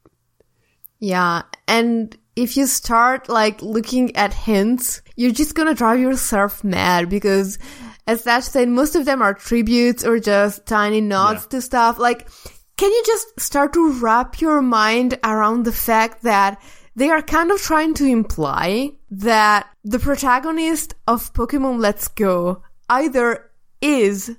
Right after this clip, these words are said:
Speaker 1: or is in contact with the protagonist of Ultra Sun and Ultra Moon, because
Speaker 2: <laughs>
Speaker 1: in Pokemon Let's Go, you get an autograph from Lieutenant Surge,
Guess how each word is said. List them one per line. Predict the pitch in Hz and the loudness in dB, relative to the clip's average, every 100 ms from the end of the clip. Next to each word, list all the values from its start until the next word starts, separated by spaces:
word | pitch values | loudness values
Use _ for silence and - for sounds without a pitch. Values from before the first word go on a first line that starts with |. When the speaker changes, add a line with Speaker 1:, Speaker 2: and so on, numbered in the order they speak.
| - | -6
Speaker 1:
or | 233 233 | -2 0
is | 277 262 | 0 0
in | 262 262 | -2 -4
contact | 262 254 294 294 214 190 190 | 0 0 0 -4 -6 -8 -2
with | 196 196 208 - - - | 2 2 0 -8 -18 -14
the | 214 254 | -4 -2
protagonist | 269 254 262 240 262 254 254 247 - - - | 0 0 2 0 0 -2 -2 -2 -10 -10 0
of | 208 202 202 - - - - - - - | 2 4 2 -2 -16 -20 -20 -20 -20 -4
Ultra | 233 247 269 | -2 0 0
Sun | 254 240 | 0 0
and | 233 | 2
Ultra | 226 240 196 | 0 2 2
Moon, | 208 285 226 214 233 240 - _ _ _ 220 | 4 2 2 2 0 -2 -10 _ _ _ -4
because | 262 277 233 233 226 151 | -2 0 2 2 2 2
Speaker 2:
<laughs> | 151 139 151 - - | 0 2 0 -2 -2
Speaker 1:
in | 240 262 254 247 | 2 2 2 0
Pokemon | 285 - 320 285 | -2 0 0 0
Let's | 269 262 - | 2 0 0
Go, | 269 302 254 | 2 4 2
you | 233 254 | 0 -2
get | 233 226 | 0 0
an | 220 226 | 0 0
autograph | 220 269 262 208 190 190 | 0 0 0 0 0 0
from | - 220 | -2 0
Lieutenant | 220 226 233 208 208 | 0 0 0 0 0
Surge, | - 233 202 185 185 - | 0 2 2 2 -2 -8